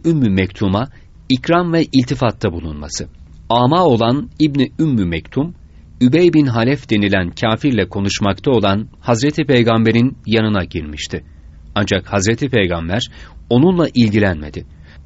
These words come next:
Bunun üzerine Peygamber kendisine amanın gelmesinden dolayı yüzünü ekşitti ve ona arkasını döndü.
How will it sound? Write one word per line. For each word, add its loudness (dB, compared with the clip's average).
Bunun 4
üzerine -2
Peygamber 2
kendisine 2
amanın 2
gelmesinden 0
dolayı 2
yüzünü 2
ekşitti -2
ve 0
ona 2
arkasını 0
döndü. -2